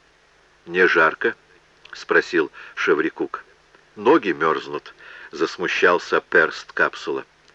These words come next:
"Ралдугина ты теперь не удручишь", — заметил Шеврикук. А кого-то можешь и озадачить. "Разрешите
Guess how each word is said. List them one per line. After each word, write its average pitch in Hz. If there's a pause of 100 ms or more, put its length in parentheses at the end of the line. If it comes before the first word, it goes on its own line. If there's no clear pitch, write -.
(720)
"Ралдугина 139 (880)
ты 123
теперь 117
не 104
удручишь", — 101 (560)
заметил 80
Шеврикук. 80 (720)
А 90
кого-то 117
можешь 147 (380)
и 120
озадачить. 110 (1200)
"Разрешите 85